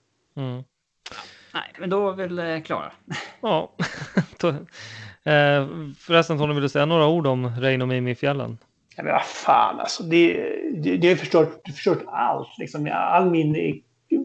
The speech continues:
Speaker 3: filmcred i familjen är körd.
Speaker 1: <laughs>
Speaker 3: Alltså, hur kan du ens gill-, alltså, gillar du den på riktigt, eller?
Speaker 1: Ja, fan, det är ju en jävla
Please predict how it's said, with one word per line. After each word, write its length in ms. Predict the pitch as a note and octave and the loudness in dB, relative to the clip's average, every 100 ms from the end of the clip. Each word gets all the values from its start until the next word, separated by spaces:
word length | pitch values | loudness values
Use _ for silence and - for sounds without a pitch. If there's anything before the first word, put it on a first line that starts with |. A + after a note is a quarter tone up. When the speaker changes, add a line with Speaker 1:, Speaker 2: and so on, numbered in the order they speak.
| - - | -4 2
Speaker 3:
filmcred 720 | A3 C#3+ C3 - - G3 E3 | 4 4 2 -4 0 0 0
i 40 | |
familjen 420 | D#3 D#3 D#3 D3 C#3 | -4 -2 -2 0 0
är 80 | |
körd. 560 | B2+ - F#3 F3 C#3+ C#3 - _ - | -2 -2 -2 -2 -2 -6 -12 _ -14
Speaker 1:
<laughs> 100 | D3+ - - - - - - _ - - _ - - - | -8 -6 -8 -10 -16 -14 -14 _ -12 -12 _ -14 -12 0
Speaker 3:
Alltså, 160 | G3+ C#4 | 4 8
hur 440 | G#3+ A3 G3 A#3+ | 10 10 10 8
kan 100 | B3+ | 6
du 40 | A#3+ | 2
ens 260 | F#3+ - | 2 -2
gill-, 260 | A#3+ G#3 F#3 | 0 0 0
alltså, 200 | F3+ F3+ | -2 0
gillar 320 | E3+ G#3 E3 | 2 2 2
du 60 | D4 | 2
den 100 | E3+ | 0
på 100 | D3 | -2
riktigt, 420 | F#3 _ D4+ D4+ | -6 _ -6 -6
eller? 160 | - C3+ | 0 4
Speaker 1:
Ja, 240 | C#3+ E3+ - D#3+ - | 6 4 0 -4 -4
fan, 240 | C#3 C#3 | -8 -6
det 60 | B2 | -2
är 40 | |
ju 80 | C#3 | -2
en 60 | C3+ | 0
jävla 320 | C3 A#2 | -2 -4